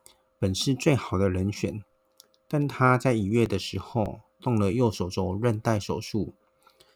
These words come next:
在签下张育成的同时，也被放进了六十天伤兵名单。而最近从皇家交易来的内野手孟德希也在养伤当中，恐怕会来不及开幕战。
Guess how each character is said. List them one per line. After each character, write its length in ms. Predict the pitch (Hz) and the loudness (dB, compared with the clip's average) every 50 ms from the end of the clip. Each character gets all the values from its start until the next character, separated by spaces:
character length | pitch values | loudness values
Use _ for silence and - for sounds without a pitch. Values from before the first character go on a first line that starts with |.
| _ _ | _ _
在 180 | - 151 139 | -2 0 0
签 260 | 127 - - - 147 143 | 0 0 0 0 0 2
下 200 | - 156 139 131 | 2 2 2 2
张 280 | - 131 131 139 139 | 2 0 0 2 0
育 60 | 135 | 0
成 180 | 127 - - 101 | -2 -2 -2 -2
的 120 | 95 101 | -2 -2
同 260 | - - 98 98 104 98 | -2 -2 -2 -2 -2 -2
时， 320 | - - 98 95 98 101 - _ _ _ _ _ | -4 -6 -6 -4 -6 -6 -10 _ _ _ _ _
也 140 | _ 98 92 | _ -6 -6
被 200 | 92 - 110 107 | -2 0 0 -2
放 220 | 101 - 113 113 107 | 0 2 0 0 2
进 160 | - 117 107 | 2 2 2
了 160 | 101 95 95 | 2 2 0
六 160 | 101 120 113 | 0 0 0
十 160 | 101 - - | -2 -2 -6
天 300 | 95 - - 107 98 98 | -8 -6 -4 -4 -4 -4
伤 200 | 98 - 120 117 | -2 -2 -2 -2
兵 160 | 117 - 120 117 | -2 0 0 0
名 220 | 107 92 95 104 | 2 0 0 -2
单。 300 | 101 104 98 98 98 98 - _ _ _ _ _ _ _ _ - _ _ _ _ _ _ _ _ _ _ _ _ _ _ | -2 -2 -2 -2 -4 -6 -10 _ _ _ _ _ _ _ _ -20 _ _ _ _ _ _ _ _ _ _ _ _ _ _
而 100 | 110 110 | -2 -2
最 220 | 110 - 156 156 | 0 2 2 2
近 260 | 151 160 156 135 110 110 | 4 4 4 4 2 0
从 220 | - - 117 107 | 0 -2 -2 -2
皇 200 | - - 110 113 | 0 0 0 0
家 220 | 113 - 139 143 | 2 2 2 2
交 260 | 139 - 147 143 151 151 | 2 2 2 4 4 4
易 40 | |
来 180 | 135 110 92 90 | 4 4 2 2
的 140 | - 101 98 | 0 0 0
内 240 | 117 147 147 123 107 | 0 2 2 2 4
野 120 | 107 110 | 4 2
手 360 | 110 - - 95 80 101 113 - _ _ _ _ _ _ _ _ _ _ _ _ | 2 2 0 -2 -2 -2 -6 -10 _ _ _ _ _ _ _ _ _ _ _ _
孟 180 | - 147 131 117 | -2 0 0 0
德 200 | - 113 107 107 | 0 -2 -2 -2
希 420 | - - - 117 113 110 113 123 - _ _ _ _ _ _ _ _ _ | -4 -4 -4 -2 -2 -2 -2 -4 -8 _ _ _ _ _ _ _ _ _
也 140 | - 110 101 | -8 -6 -2
在 160 | - 127 123 | 0 0 0
养 260 | 120 110 101 92 90 | 2 0 0 -2 -2
伤 240 | 90 - 117 117 113 | -2 0 0 0 2
当 180 | 113 107 107 107 | 2 2 0 2
中， 380 | - 110 104 104 104 107 104 - _ _ _ - - _ _ _ _ _ _ _ | 2 2 2 2 0 -4 -6 -10 _ _ _ -20 -20 _ _ _ _ _ _ _
恐 220 | _ - - 92 90 | _ -10 -8 -8 -8
怕 240 | - - 117 113 101 | -2 2 2 2 2
会 140 | - 123 | 2 0
来 160 | 113 107 104 104 | 0 2 0 0
不 100 | - - | -4 -8
及 220 | - - 98 95 | -6 -4 -4 -6
开 200 | 95 - - 117 | -4 -4 -2 0
幕 200 | 113 110 107 104 | 0 0 0 0
战。 320 | 104 113 104 95 95 95 | 0 -2 -2 -2 -4 -8